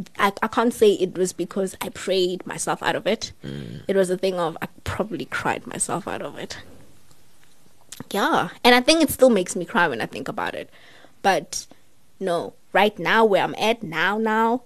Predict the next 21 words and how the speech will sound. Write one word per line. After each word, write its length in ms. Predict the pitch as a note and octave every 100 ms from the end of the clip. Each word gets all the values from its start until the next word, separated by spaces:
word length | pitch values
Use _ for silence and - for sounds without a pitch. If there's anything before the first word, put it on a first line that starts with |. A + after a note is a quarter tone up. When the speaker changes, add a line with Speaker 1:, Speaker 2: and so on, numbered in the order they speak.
| - - - - - F#3
Speaker 1:
um, 440 | F#3+ F#3 E3+ D3+ - - - - -
yo, 260 | F#3 F#3 - - - - - - -
I'm 160 | G#3+ G3
in 120 | G3
a, 220 | G#3 F#3 E3 - - - -
I'm 140 | F#3+ F#3+
in 120 | G3+
a 140 | F#3 - - -
better 280 | G3 F#3 F#3
place. 520 | F#3 - C#3+ - - -
Not 220 | A3 C4
Speaker 2:
Mm. 40 | -
Speaker 1:
twenty 300 | G4+ C#4+ C#4
twenty 300 | - B3+ B3
great, 580 | G#3 A3+ A#3+ C4+ C4
but 260 | - F3+ - - - - - -
I'm 160 | G3
in 100 | F#3+
a 60 | F3
better 240 | - -
place. 400 | - B2+ - -